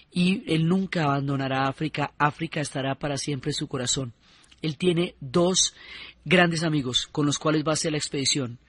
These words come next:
Dos amigos africanos que son Uma y Susi, que van a estar con él en toda la travesía. Cuando Livingstone va a morir, lo que van a hacer ellos es que le sacan las vísceras,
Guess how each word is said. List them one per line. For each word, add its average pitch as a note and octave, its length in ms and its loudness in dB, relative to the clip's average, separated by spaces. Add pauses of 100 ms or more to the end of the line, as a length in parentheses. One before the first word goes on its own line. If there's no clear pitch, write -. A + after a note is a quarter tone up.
(440)
Dos E3+ 300 2
amigos E3 480 2
africanos C#3 640 -2
que D3 100 -4
son C#3 240 -2 (120)
Uma D#3+ 300 0
y D3+ 100 -4
Susi, - 420 0 (560)
que F3 140 4
van D3+ 160 4
a - 20 2
estar E3 300 -2
con E3+ 180 2
él E3+ 220 0
en D#3 160 0
toda D3+ 180 2
la D3+ 100 2
travesía. C#3+ 600 -4 (520)
Cuando D3 300 0
Livingstone F3 640 0
va D#3 220 2
a E3 40 2
morir, D#3 440 0 (1040)
lo D#3+ 200 0
que D#3+ 100 0
van D#3 200 2
a - 20 0
hacer G3 220 -2
ellos C3 480 -4 (120)
es D3+ 280 0
que E3 140 -2
le C#3+ 100 -2
sacan F3 380 -4
las F3+ 180 -4
vísceras, B2+ 560 -8